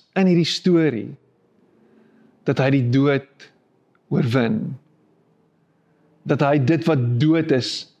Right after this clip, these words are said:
lewendig maak. Dis waarin hy spesialiseer.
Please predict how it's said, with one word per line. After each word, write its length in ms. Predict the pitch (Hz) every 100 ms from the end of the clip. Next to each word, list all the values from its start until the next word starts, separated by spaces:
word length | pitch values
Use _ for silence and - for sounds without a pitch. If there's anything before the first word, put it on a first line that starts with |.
| _ _ _
lewendig 600 | 127 139 143 143 131 120
maak. 680 | 120 120 120 110 107 - - _ _ -
Dis 280 | 151 175 151
waarin 320 | 180 185 165
hy 140 | 139 135
spesialiseer. 1040 | 131 - 143 - 127 - - 156 120 120